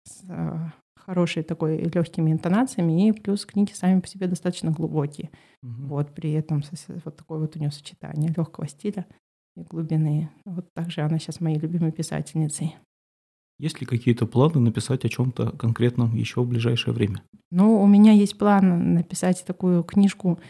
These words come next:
Speaker 1: вроде мемуаров о моей детской жизни в уральском городе Симе.
Speaker 2: Мгм.
Speaker 1: Вот. Я её уже начала писать, но
Speaker 2: Это будет автобиография или
Speaker 1: Да, это вроде автобиографии.
Speaker 2: Мгм.
Speaker 1: М, что-то такое коротенькое.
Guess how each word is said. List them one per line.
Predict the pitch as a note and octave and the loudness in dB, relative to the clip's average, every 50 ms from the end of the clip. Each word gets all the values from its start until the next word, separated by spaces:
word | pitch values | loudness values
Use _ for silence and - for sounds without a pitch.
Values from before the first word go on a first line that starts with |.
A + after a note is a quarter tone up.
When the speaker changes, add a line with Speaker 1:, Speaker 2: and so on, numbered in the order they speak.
| - _ _ _ - | -20 _ _ _ -14
Speaker 1:
вроде | F#3+ F3 F3 F#3 F#3 F#3 - F3 | -10 -4 0 2 2 2 4 4
мемуаров | F3 F3+ F3+ G3 A#3 C#4 C#4 A#3+ F#3+ - - | 6 8 8 6 6 4 4 2 2 0 0
о | - E3+ E3 E3 | 0 0 2 2
моей | E3 E3 F3 F3 F3+ F3+ E3+ E3+ E3+ D#3+ D#3+ - - | 4 4 4 4 4 4 4 2 2 0 0 -2 -4
детской | D#3 - F3+ F3 - - - E3+ | -4 -4 -4 -6 -4 -2 -4 -2
жизни | E3 F3+ G3 G3+ G3+ F#3 E3 D#3 D#3 C#3+ D#3+ D#3 - - _ - | 0 0 0 2 2 2 2 2 2 0 -2 -4 -6 -10 _ -12
в | F3 | -6
уральском | E3 F3+ F3+ F3 - - F3+ E3+ | -2 0 0 0 0 0 0 2
городе | E3 E3+ E3 E3 D#3+ E3 E3 | 2 2 0 0 -2 -4 -6
Симе. | D#3+ - - E3 D3+ D3 D3 D3 - - - _ _ _ _ _ | -6 -4 -2 0 0 2 0 0 -4 -10 -20 _ _ _ _ _
Speaker 2:
Мгм. | C3+ B2+ A#2+ A2+ A#2 C3 | -16 -12 -12 -10 -10 -10
Speaker 1:
Вот. | - D#3+ D#3 C#3 - - - - - _ _ _ _ - _ _ _ _ _ - | -10 -10 -10 -10 -10 -10 -12 -16 -20 _ _ _ _ -20 _ _ _ _ _ -16
Я | - F3 E3+ E3 E3 D#3+ D#3+ | -8 -2 0 2 2 4 4
её | D#3 D#3+ E3+ E3+ | 4 4 4 4
уже | E3+ E3 - E3+ | 4 4 2 2
начала | E3+ E3 - - - C#4 E4 | 2 2 0 0 0 2 2
писать, | E4 E4 A#3+ - - F3 D#3 D#3 - - - _ _ _ _ _ _ _ _ - | 2 0 -2 -2 0 0 -2 -2 -2 -8 -14 _ _ _ _ _ _ _ _ -6
но | F3 F3+ F#3+ G#3 G#3 G3 F3+ E3 D#3+ D#3+ | -2 0 2 2 2 2 2 0 0 -2
Speaker 2:
Это | E3+ - | -4 -8
будет | B2+ B2+ B2+ B2 B2 | -8 -8 -6 -6 -6
автобиография | A#2+ B2 - B2+ B2+ C3 B2+ D3 F#3 G#3+ G#3+ - C#3+ B2+ | -6 -6 -6 -4 -2 -2 0 0 0 -2 -2 -2 -2 -2
или | A#2+ A#2+ A#2+ A#2+ A#2+ A#2+ C3 C3+ - - | -2 -2 -2 -4 -6 -6 -8 -10 -12 -8
Speaker 1:
Да, | - F#3+ A3+ G3+ F3 | -2 2 4 4 4
это | D#3+ E3 - F3+ | 4 2 0 0
вроде | F#3 F#3 F#3 F3 E3+ E3+ | 2 2 2 2 0 -2
автобиографии. | D#3+ - - E3+ E3+ F3+ F3 E3+ E3+ D3+ D3+ D3+ - - E3+ E3 - | -2 -4 -4 -2 0 0 0 2 0 0 -2 -2 -4 -6 -12 -14 -14
Speaker 2:
Мгм. | A#2 A2 A2+ A#2+ B2 A#2+ _ _ _ _ _ | -14 -14 -12 -14 -14 -14 _ _ _ _ _
Speaker 1:
М, | G3+ G3+ - - - F3 | -14 -14 -14 -12 -14 -16
что-то | - - - F3 E3 - | -14 -10 -10 -10 -10 -10
такое | - F3+ - - E3 D#3+ D#3+ | -12 -14 -10 -6 -4 -4 -4
коротенькое. | - - F3 - F#3+ G3 - - F3 E3 D3 - D#3 D3+ | -4 -4 -4 -2 -2 -2 -2 -2 -4 -2 -2 -4 -6 -8